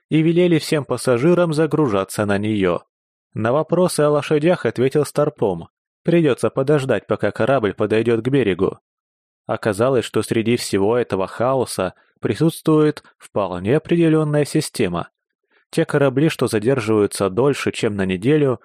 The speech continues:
определяются на самую восточную часть пирсов. Те, что пробудут на стоянке от четырех до семи дней, на среднюю, огражденную, как я увидел позже, буйками синего цвета.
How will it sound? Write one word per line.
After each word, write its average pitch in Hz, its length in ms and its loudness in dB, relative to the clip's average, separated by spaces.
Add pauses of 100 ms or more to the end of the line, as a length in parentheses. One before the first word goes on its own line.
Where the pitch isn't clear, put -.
(180)
определяются 147 840 0
на 131 140 -2
самую 170 400 0
восточную 135 560 0
часть 101 320 -2
пирсов. - 520 -4 (360)
Те, 147 200 0
что 139 220 -2
пробудут 139 540 0
на 120 100 0
стоянке 120 580 -2
от 117 120 0
четырех 131 480 0
до 110 100 0
семи 101 320 0
дней, 107 400 -2 (240)
на 113 180 -2
среднюю, 92 640 0 (180)
огражденную, 110 920 -2
как - 200 -6
я 101 120 2
увидел 92 340 -2
позже, 120 560 -2 (240)
буйками 127 640 0
синего 107 460 -2
цвета. 98 560 -2